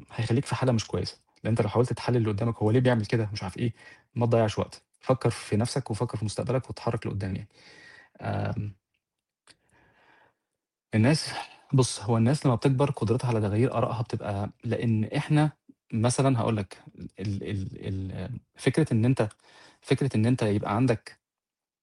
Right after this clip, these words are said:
حد عاش تجربة خمستاشر مرّة وأنت بتقول لي الستاشر هتبقى مختلفة شوية، ده م-،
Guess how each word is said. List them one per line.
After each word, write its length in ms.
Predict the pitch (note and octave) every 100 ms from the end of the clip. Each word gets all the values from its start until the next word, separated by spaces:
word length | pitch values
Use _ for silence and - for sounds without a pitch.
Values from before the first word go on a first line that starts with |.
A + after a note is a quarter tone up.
| _ _ _ _ -
حد 300 | - A2+ G#2+
عاش 200 | A#2 -
تجربة 300 | A2+ B2 A#2+
خمستاشر 460 | G#2 G2 C3 A#2+
مرّة 340 | A2+ A2+ G2+ F#2 _ _ _ _ _ A2+
وأنت 200 | B2+ C3
بتقول 260 | G#2+ C3
لي 320 | A#2+ G#2 - -
الستاشر 580 | - G2+ - B2+ A#2
هتبقى 180 | G#2 A2+
مختلفة 360 | A#2 - C3+ B2
شوية، 400 | - C3 E3+ D#3 -
ده 180 | A2 A2
م-، 300 | G#2 -